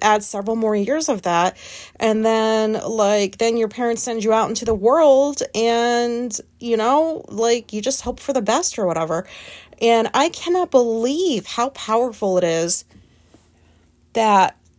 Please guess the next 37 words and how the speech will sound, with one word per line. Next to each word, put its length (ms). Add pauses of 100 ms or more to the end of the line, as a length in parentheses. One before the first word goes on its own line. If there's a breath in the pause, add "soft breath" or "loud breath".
(680)
just, 440 (1300)
oh, 280
I 40
know, 220
I 240
can't 240
believe 520
that 280
that 220
much, 320
I 80
don't 140
wanna 140
say 220
damage, 540
I 80
don't 120
know 100
what 120
the 80
word 240
is 160
to 160
use, 320
but, 240
like, 320 (380 loud breath)
it 100
only 220
takes 340
a 40
handful 380
of 140
years 560
for 260
you 280
to, 240
like, 580